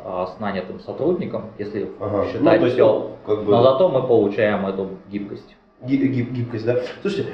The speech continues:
Speaker 2: ну, понятно, это же каждый год вы работаете, и я так понимаю, что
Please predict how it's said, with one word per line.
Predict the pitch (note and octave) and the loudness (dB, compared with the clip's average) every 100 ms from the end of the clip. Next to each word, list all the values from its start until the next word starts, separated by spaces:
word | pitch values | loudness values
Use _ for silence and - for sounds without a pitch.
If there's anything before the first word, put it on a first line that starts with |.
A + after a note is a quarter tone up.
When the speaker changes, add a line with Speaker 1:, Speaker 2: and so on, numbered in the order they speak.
| - | 0
Speaker 2:
ну, | D#3+ G3 B2+ - - | 4 6 4 2 2
понятно, | F3 G3+ A#2 | 4 4 4
это | A2 A2 A2+ | 2 2 0
же | - | 2
каждый | C3+ B2 A#2 | 4 4 0
год | A2 E3 D3 | 0 2 4
вы | A#2+ A2+ G#2+ G#2+ | 4 4 4 4
работаете, | G#2+ C3 E3+ D#3+ B2+ - A2+ | 4 4 2 4 2 0 -2
и | A2+ A#2 B2 B2+ A#2+ | -2 2 4 4 4
я | B2 | 2
так | - - | 0 0
понимаю, | A#2+ A#2 D#3 C3+ | 2 4 4 4
что | - C3+ B2+ A#2 - | 0 0 4 4 2